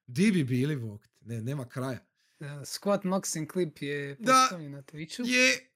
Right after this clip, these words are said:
Speaker 1: pogledajte Squat Maxim klip, tu je. <laughs> Zna-, stavit ću ga dole u link, link in bio.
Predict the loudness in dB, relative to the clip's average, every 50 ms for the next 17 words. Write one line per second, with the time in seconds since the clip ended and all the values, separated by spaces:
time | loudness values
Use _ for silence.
0 | _ _ _ -10 _ 0 2 4 6 4 4 4 2 -4 -6 -4 0 0 0 0
1 | -2 -4 -4 -4 -4 -6 -8 -10 -8 -6 0 2 2 2 2 -2 _ _ _ _
2 | _ _ 4 6 8 8 8 8 6 2 -6 _ -16 -16 -16 _ _ _ _ -8
3 | -4 -4 -4 -4 -6 _ _ _ _ -6 -6 -4 -4 -2 -2 -2 -2 -4 -8 -10
4 | -10 0 4 6 8 8 6 6 4 2 2 4 6 6 6 8 6 6 6 6
5 | 4 4 2 0 -4 -12 -16 _ _ 2 4 4 4 4 2 2 2 2 2 0
6 | 0 2 2 2 2 0 -2 -6